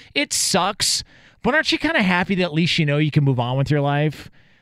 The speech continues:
Like, if you're co-, if you're constantly in this rocky situation in a relationship or something else in your life, if you finally know and it's finally over with, there is some sort of peace that comes along with it. And I don't know if it was just me, but the body language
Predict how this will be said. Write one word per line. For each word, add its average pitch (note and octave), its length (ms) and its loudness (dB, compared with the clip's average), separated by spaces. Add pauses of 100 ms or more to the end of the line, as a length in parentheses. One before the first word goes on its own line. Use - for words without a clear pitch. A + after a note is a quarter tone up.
(400)
Like, G3+ 180 2
if F#3+ 140 0
you're A#3 120 -2
co-, - 220 0
if F#3+ 160 0
you're A#3+ 100 -2
constantly C4 420 -2
in A#3 60 0
this G#3 160 0
rocky F3+ 460 0
situation E3+ 800 0
in D#3 140 0
a D3 40 0
relationship F3 960 0
or C3+ 80 -2
something F3 340 -2
else E3+ 220 0
in E3+ 80 2
your D3+ 100 2
life, D3+ 220 0
if D#3+ 100 0
you A#3 140 -2
finally B3 600 -2
know F3+ 340 2
and D3+ 100 -4
it's - 140 -6
finally D#3+ 420 0
over C#3+ 240 0
with, F#3+ 240 -2 (300)
there B3 160 0
is D#4 160 -2
some A#3+ 280 -2
sort G3+ 300 -2
of D3 80 -4
peace E3+ 360 -2
that D3+ 120 -6
comes C#3+ 220 2
along B2 280 -2
with A2+ 220 -2
it. D2 240 -8 (260)
And D#3 140 2
I B3 100 2
don't E4 120 0
know D#4+ 80 4
if G#3+ 100 -4
it A#3+ 60 -4
was G#3 120 0
just F3 220 0
me, F3+ 400 0 (400)
but G#3+ 240 0
the D3 100 0
body B3+ 380 2
language B3+ 380 0